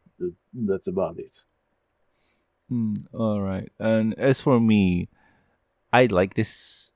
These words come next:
Speaker 2: first issue. It, it shows me that it has potential, and it keeps me wanting to read more. And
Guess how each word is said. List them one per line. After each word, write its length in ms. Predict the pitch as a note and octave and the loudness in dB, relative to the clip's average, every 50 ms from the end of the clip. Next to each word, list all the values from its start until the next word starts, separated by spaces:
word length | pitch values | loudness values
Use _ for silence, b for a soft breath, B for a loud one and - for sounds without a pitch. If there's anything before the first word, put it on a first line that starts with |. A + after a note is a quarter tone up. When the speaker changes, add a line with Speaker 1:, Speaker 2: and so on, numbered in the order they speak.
| - | -20
Speaker 2:
first 260 | - - A#2+ G#2+ - - | -6 0 0 0 2 0
issue. 440 | B2+ - - - F3 F#3 G#3+ A#3 - _ _ | -2 -2 -2 -4 -4 -4 -4 -6 -8 _ _
It, 220 | - A#2+ A#2+ - _ _ _ _ _ _ _ _ _ _ _ _ _ _ _ | -2 -2 -2 -2 _ _ _ _ _ _ _ _ _ _ _ _ _ _ _
it 120 | - C3+ C3 | -2 -2 -2
shows 500 | - - - D#3 D3+ D#3 D3+ C3+ - - | 0 4 6 6 6 6 4 2 -2 -2
me 200 | D3 C#3+ C#3 C3+ | 0 2 4 6
that 220 | B2 B2 A2 - _ _ _ _ _ _ | 6 4 4 4 _ _ _ _ _ _
it 120 | - A2+ G#2+ | -2 0 2
has 160 | A2+ G#2+ - | 0 0 0
potential, 680 | _ - - - A#2 G2+ F2 - - - F2 E2 - B B B B B B - | _ -4 -2 0 0 0 0 -2 -2 -2 -2 -2 -4 B B B B B B 4
and 160 | A#2+ A#2+ B2 | 4 6 6
it 260 | C3+ C3 - _ _ | 4 0 0 _ _
keeps 420 | - - - D3 C#3+ - - - D3+ | -12 -4 -4 -4 -4 -4 -6 -4 0
me 200 | C#3 C#3 C#3 C#3 | 0 2 2 2
wanting 360 | B2+ B2 A#2+ A#2 - B2+ A#2 _ _ _ - - | 2 2 2 2 0 -4 -4 _ _ _ -14 -6
to 220 | - A#2+ A2 G#2 G#2 | -4 -2 -2 -2 0
read 260 | G#2+ A2+ A2+ B2 - | 0 0 0 0 -2
more. 680 | F2+ G2 G2 F#2+ F#2+ G#2 G#2 G#2+ G#2+ F#2+ F2+ F2 E2+ - _ _ _ _ _ _ _ _ _ _ _ | -6 -6 -4 -2 0 2 4 4 6 6 4 4 0 -2 _ _ _ _ _ _ _ _ _ _ _
And 360 | B2+ A#2 A#2 A#2 A2+ A2 - | -4 -4 -4 -4 -6 -12 -16